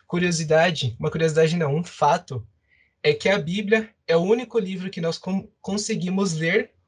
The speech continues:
com o autor do nosso lado, que é o próprio Deus.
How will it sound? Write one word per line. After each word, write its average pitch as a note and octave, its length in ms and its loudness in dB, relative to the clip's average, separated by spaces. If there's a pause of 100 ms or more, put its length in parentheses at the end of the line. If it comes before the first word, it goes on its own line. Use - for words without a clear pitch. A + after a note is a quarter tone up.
(100)
com F3+ 160 -4
o F3+ 40 2
autor F3 320 -2
do E3+ 100 -2
nosso F#3 320 0
lado, C3+ 340 2 (400)
que - 80 -6
é D3+ 60 4
o D3 60 0
próprio C#3+ 360 -4
Deus. A#2+ 480 -8